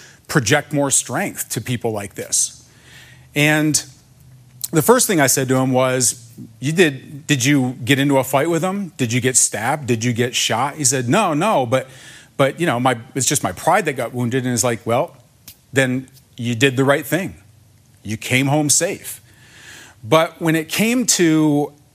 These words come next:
talking with him about how to approach fear, how do you face fear? How do you defeat fear? How do you punch fear in the face? I told him about a story that I had seen a keynote speaker when I was with, um, I was in as is when I was in,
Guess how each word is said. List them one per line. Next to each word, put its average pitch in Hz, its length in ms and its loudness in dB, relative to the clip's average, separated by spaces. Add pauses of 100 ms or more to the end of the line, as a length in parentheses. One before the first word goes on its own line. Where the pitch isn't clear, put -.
(160)
talking 214 320 0
with 202 120 0
him 175 120 0
about 143 400 0
how 175 340 -2
to 202 120 2
approach 156 440 0
fear, 110 440 -2 (880)
how 202 260 0
do 196 100 -2
you 165 640 0 (120)
face - 560 0
fear? - 440 -10 (640)
How 196 220 0
do 196 80 -2
you 185 120 0
defeat 156 540 -2
fear? 127 160 -6
How 214 140 2
do 233 80 2
you 220 80 0
punch - 420 0
fear 180 380 2
in 160 180 0
the 143 100 2
face? - 720 -2 (1700)
I 147 80 2
told 233 240 2
him 214 60 -2
about 180 200 4
a 151 60 -2
story 123 640 0
that 127 480 0
I 147 120 0
had 151 140 2
seen 165 180 0
a 131 80 -2
keynote 202 440 0
speaker 127 600 0
when 120 320 -2
I 131 120 -2
was 135 200 0
with, 120 200 2
um, 117 260 0
I 123 60 -2
was 123 120 2
in 113 120 -2
as 139 320 0
is 110 240 -2
when 113 100 0
I 113 60 2
was 110 160 0
in, 117 380 0